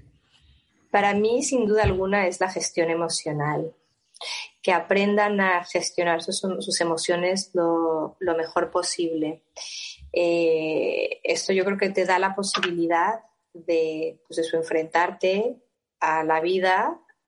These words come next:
eh, y a las situaciones cotidianas. No necesitamos pensar en situaciones dramáticas o duras, pero cada día puede haber muchas frustraciones, muchos momentos de,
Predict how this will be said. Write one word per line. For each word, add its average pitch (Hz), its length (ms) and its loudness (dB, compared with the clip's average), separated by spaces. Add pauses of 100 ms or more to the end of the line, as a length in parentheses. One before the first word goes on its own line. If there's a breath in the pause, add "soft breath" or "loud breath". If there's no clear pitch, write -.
eh, 147 380 -2
y 156 40 0
a 151 60 0
las 160 160 -2
situaciones 170 1080 -2
cotidianas. 165 1120 0
No 160 160 2
necesitamos 160 840 -2
pensar 160 380 2
en 165 100 -2
situaciones 165 720 0
dramáticas 165 680 0
o 175 60 0
duras, 170 360 0
pero 165 320 0 (580 loud breath)
cada 190 280 2
día 185 480 0 (340)
puede 180 240 2
haber 165 300 2 (380)
muchas 190 380 -4
frustraciones, 170 880 0
muchos 165 380 -2
momentos 165 560 2
de, 156 340 0